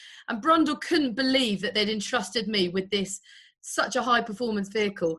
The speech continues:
Anyway, I was obviously pootling along down to Goodwood with, with Johnny in the passenger seat. He went, "I've had enough of this, Pinkers. We're swapping over." I could not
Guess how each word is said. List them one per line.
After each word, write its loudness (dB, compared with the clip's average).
Anyway, 6
I 4
was 0
obviously -2
pootling 0
along 2
down 4
to -8
Goodwood -2
with, 0
with -2
Johnny 0
in 0
the -4
passenger -6
seat. -6
He -6
went, -4
"I've -8
had 6
enough 6
of -4
this, 2
Pinkers. -2
We're 0
swapping -4
over." 0
I 6
could -6
not 2